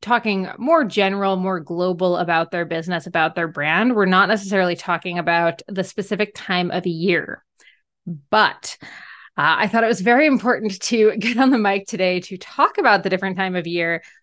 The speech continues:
uh, specifically because we are heading into Q four. In fact, we are in Q four of the year. So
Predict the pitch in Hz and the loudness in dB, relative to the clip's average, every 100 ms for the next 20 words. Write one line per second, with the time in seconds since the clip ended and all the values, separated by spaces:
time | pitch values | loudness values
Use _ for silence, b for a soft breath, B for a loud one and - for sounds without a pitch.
0 | _ - 156 - 220 320 330 339 311 254 | _ -4 -4 -4 -8 -2 0 2 2 0
1 | 247 233 220 - 208 214 208 180 - 190 | 0 0 0 0 0 2 2 0 -4 -2
2 | 196 - 180 185 185 - 185 180 185 _ | 0 -2 -2 -2 -2 0 0 2 -2 _
3 | _ _ - - 202 196 - 277 190 151 | _ _ -10 -2 0 0 0 2 4 2
4 | 170 262 262 254 254 247 - 214 233 214 | -2 -2 -4 0 0 0 -2 -2 0 -2
5 | - _ - 214 214 208 196 190 190 - | -4 _ -4 2 2 2 4 4 4 2
6 | 160 185 165 170 170 185 170 160 - 175 | 0 0 0 -2 2 4 4 0 -2 -2
7 | 170 | -2